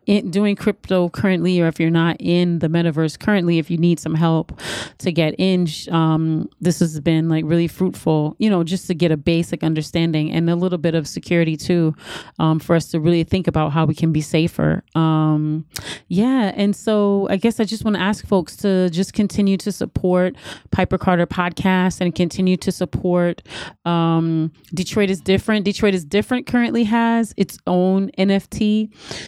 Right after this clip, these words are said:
so you can pay two hundred fifty dollars to invest into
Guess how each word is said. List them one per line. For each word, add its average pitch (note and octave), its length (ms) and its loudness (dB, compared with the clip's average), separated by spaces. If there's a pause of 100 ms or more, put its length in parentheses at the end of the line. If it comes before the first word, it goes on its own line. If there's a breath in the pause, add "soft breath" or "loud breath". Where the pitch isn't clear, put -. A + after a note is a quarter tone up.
so E3+ 320 0
you F3 300 -2
can F#3 260 0
pay F3 440 2
two - 200 -2
hundred F3+ 240 2
fifty E3+ 300 -2
dollars F#3 800 0
to F#3+ 140 -2
invest G3 920 -2 (460 loud breath)
into G3 1000 0